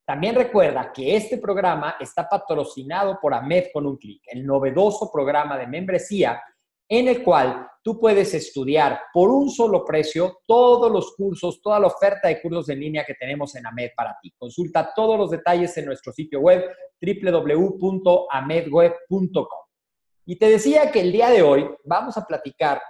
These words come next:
con una persona que seguramente ya conoces porque ya ha estado invitado en varias secciones del podcast. Puedes revisar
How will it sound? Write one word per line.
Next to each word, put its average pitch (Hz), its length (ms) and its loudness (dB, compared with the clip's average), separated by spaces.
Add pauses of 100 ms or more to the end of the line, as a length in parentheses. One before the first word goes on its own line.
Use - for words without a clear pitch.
(100)
con 190 160 -2
una 247 200 -6
persona 202 400 -6
que - 80 -18
seguramente 220 760 -2
ya 156 240 0
conoces 135 480 -6
porque 143 300 -4
ya 135 120 0
ha - 20 -2
estado 143 360 -4
invitado 135 640 -2
en 123 180 -14
varias 131 480 -8 (160)
secciones 160 580 -4
del 156 160 -2
podcast. 208 520 2
Puedes 156 240 2
revisar 156 560 -2